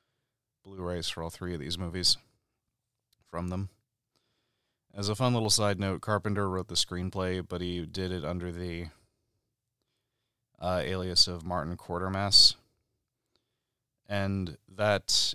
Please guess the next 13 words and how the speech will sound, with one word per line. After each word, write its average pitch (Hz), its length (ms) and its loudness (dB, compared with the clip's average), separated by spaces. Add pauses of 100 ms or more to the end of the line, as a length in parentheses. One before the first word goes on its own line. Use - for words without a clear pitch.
and 98 280 -2
the 101 40 -2
name 98 240 -2
of 92 180 -6
the 90 360 -4 (200)
institution, 90 800 -4
Neil 90 220 -4
University, 85 680 -2
is 78 220 -4
a 87 220 -4 (480)
reference 92 560 2
to, 87 340 -4 (1040)
uh, 87 300 -2